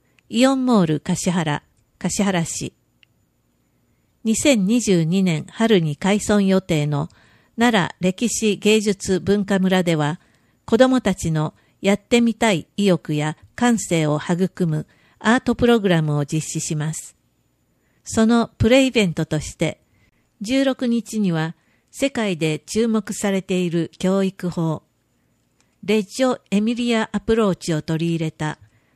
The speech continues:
子どもの表現力を育む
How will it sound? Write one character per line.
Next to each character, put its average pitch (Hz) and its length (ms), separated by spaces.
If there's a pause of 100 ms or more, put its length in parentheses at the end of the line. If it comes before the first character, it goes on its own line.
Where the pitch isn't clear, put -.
(140)
子 220 120
ど 247 120
も 247 140
の 233 100
表 233 180
現 262 340
力 165 320
を 156 60
育 185 460
む 151 200